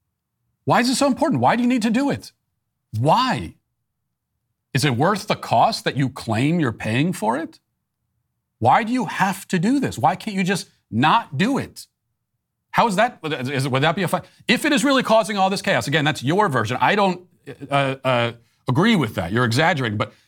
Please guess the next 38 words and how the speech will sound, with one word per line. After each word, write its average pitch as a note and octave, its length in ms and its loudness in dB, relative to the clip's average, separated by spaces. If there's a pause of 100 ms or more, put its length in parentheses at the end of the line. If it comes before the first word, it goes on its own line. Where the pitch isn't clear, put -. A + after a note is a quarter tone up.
(460)
according A3+ 260 0
to G3+ 100 -2
you, A3 200 2
that's D3 120 0
what E3 100 -2
you're D#3 100 0
saying. F3+ 400 0 (1000)
Uh, E3+ 80 -2 (360)
the, D#3 340 -4
what, D3+ 280 -6
is F3+ 160 0
it, - 80 -10
why? E3 560 -2 (1900)
Nearly G#3 320 2
all B3+ 180 4
children F#3+ 560 0
lived E3+ 420 0
and F3 160 2
grew F3+ 220 2
up E3+ 300 2 (160)
in F#3+ 160 2
this F#3 160 -2
country F#3 400 0
for C#3 180 0
almost D#3 420 0
two G#3 140 -2
centuries C#3 480 0
without D#3+ 280 2
ever F3+ 200 0
being E3+ 240 0
involved D3 500 0
in C#3+ 80 0
or C3+ 120 0
exposed C3+ 440 -2
to D3 60 0
a C#3 60 0
drag G3+ 280 0
show. - 280 -8